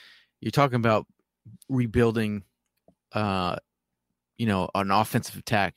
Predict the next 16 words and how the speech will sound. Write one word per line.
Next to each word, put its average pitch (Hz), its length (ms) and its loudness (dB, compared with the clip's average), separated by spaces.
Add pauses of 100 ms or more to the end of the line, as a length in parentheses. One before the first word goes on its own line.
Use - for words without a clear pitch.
(160)
to 95 100 -10
make 98 260 -8
it - 160 -16
scary 92 420 -6
again. - 260 -10 (480)
Um, - 480 -6 (640)
like 92 200 -2 (120)
Zach 117 320 0
Ertz, - 560 0 (140)
he's 110 360 -6
never 107 300 0
been 95 400 -2 (160)
Yak 92 300 -2
Ertz. - 380 -8 (520)
Uh, 98 500 2 (140)
but 107 340 0